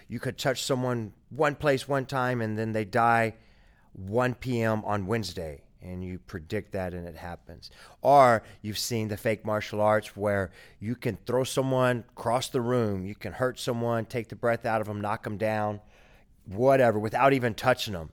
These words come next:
just <sighs> using your chi force and your power. Although there are some, there's some realness to some of those concepts and thoughts and philosophies of energy, but dude, you, you're not gonna not touch someone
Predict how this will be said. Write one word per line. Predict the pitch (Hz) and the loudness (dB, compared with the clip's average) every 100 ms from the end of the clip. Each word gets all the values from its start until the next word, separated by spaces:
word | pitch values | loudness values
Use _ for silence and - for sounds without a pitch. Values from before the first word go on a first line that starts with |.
| - | -10
just | 101 - _ - | -10 -10 _ -12
<sighs> | - - - | -12 -12 -14
using | 104 120 113 117 | -6 -4 -2 0
your | 107 | -2
chi | 98 - 117 | -2 -4 -6
force | 104 - 107 101 98 | -6 -2 0 0 -2
and | 104 | -6
your | 98 | -6
power. | 90 - 92 90 80 - - - - - - - | -6 -6 -6 -6 -8 -18 -20 -20 -20 -20 -20 -6
Although | 92 104 139 | 0 4 6
there | 143 165 | 8 8
are | 143 143 170 170 | 8 8 10 10
some, | 170 - 143 123 113 - _ _ - | 6 2 2 0 -4 -12 _ _ -12
there's | 139 | -6
some | - 151 113 | 0 2 4
realness | 110 151 180 185 180 | 6 6 6 4 2
to | - | -4
some | 123 143 123 | -4 -2 -2
of | |
those | 113 107 | -2 -2
concepts | - 135 139 - 139 123 - | -4 -4 -2 2 2 2 -4
and | 98 | -10
thoughts | 120 131 123 120 | -2 2 2 0
and | 98 | -10
philosophies | 92 101 120 123 127 113 123 117 101 | -10 -4 -2 -2 -4 -4 -4 -2 -4
of | 82 - - - | -6 -10 -20 -14
energy, | - 143 143 117 127 127 123 - - - | -4 0 0 -2 -4 -2 -2 -6 -16 -2
but | 143 127 - - | 0 0 -2 -4
dude, | 165 156 | 0 0
you, | 170 180 - | -2 -12 -12
you're | 165 | -2
not | 185 175 | 2 2
gonna | 170 156 | 4 2
not | 127 117 139 - | 4 2 0 -2
touch | - 127 - | -4 -4 -4
someone | - 101 98 95 95 | -6 -6 -6 -8 -8